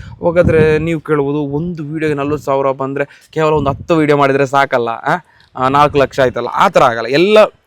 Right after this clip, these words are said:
ವೀಡಿಯೋಸ್‌ಗೆ ಅಷ್ಟು ವ್ಯೂಸ್ ಬರಲ್ಲ, ಅಷ್ಟು ಅಮೌಂಟ್ ಕೂಡ ಬರಲ್ಲ. ಇದಕ್ಕೆ ತುಂಬ ಜಾಸ್ತಿ ರೆವೆನ್ಯೂ ಬಂದಿದೆ, ತುಂಬ ಜಾಸ್ತಿ ಅಂದರೆ ತುಂಬ ಜಾಸ್ತಿ. ಕಂಪೇರ್ ಟು ನಾರ್ಮಲ್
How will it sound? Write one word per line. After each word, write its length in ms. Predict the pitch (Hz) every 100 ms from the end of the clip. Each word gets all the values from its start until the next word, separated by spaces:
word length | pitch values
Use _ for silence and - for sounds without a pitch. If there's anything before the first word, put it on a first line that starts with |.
| -
ವೀಡಿಯೋಸ್‌ಗೆ 400 | 151 156 147 135
ಅಷ್ಟು 300 | 143 - 147
ವ್ಯೂಸ್ 260 | 143 147
ಬರಲ್ಲ, 280 | 135 131 131
ಅಷ್ಟು 560 | 147 _ _ 156 - 160
ಅಮೌಂಟ್ 240 | 147 156
ಕೂಡ 100 | 143
ಬರಲ್ಲ. 240 | 127 113 117 -
ಇದಕ್ಕೆ 440 | 156 165 170 202
ತುಂಬ 360 | 175 - 170 170
ಜಾಸ್ತಿ 440 | 143 147 156 156
ರೆವೆನ್ಯೂ 320 | 135 131 131
ಬಂದಿದೆ, 540 | 120 113 110 - _ _ _
ತುಂಬ 220 | 156 170
ಜಾಸ್ತಿ 240 | 160 151 151
ಅಂದರೆ 160 | 156
ತುಂಬ 260 | 156 165 170
ಜಾಸ್ತಿ. 300 | 151 135 127
ಕಂಪೇರ್ 400 | 135 143 139 135
ಟು 100 | 175
ನಾರ್ಮಲ್ 500 | 165 143 165 165